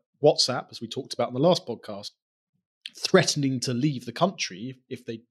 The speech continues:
if Ofcom does so in a certain way. I guess today's decision does just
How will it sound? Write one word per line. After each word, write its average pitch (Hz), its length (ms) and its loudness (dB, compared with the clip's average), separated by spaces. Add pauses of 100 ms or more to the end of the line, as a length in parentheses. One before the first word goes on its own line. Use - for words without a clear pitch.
if 135 120 -10
Ofcom 120 360 -2
does 117 220 -2
so 120 80 -4
in 107 60 -6
a 104 60 -4
certain 117 380 -4
way. 110 360 -2 (520)
I 143 80 4
guess 196 200 6
today's 202 340 4
decision 147 440 0
does 170 280 6
just - 300 -2